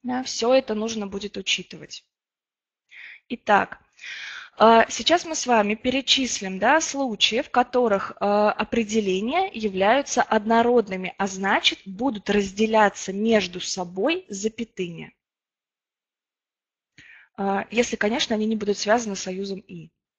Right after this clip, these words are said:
Да? А, итак, во-первых, определения являются однородными, если, а, стоят после определяемого существительного. Да,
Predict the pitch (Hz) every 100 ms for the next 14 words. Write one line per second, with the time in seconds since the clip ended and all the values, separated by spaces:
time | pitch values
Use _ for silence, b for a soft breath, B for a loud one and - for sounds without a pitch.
0 | _ _ 202 220 277 _ B B B B
1 | B - 202 214 - 262 - 208 180 -
2 | 233 269 208 185 - 202 214 202 220 285
3 | 370 349 277 214 262 285 262 - 240 254
4 | 262 214 175 180 208 285 262 233 196 -
5 | 190 - _ _ B B - 214 196 -
6 | 208 202 294 - - - 285 247 - 208
7 | 190 196 214 208 202 220 294 330 311 302
8 | - 277 - 285 - 226 240 185 - 180
9 | 190 190 233 294 _ _ B B B -
10 | 190 262 330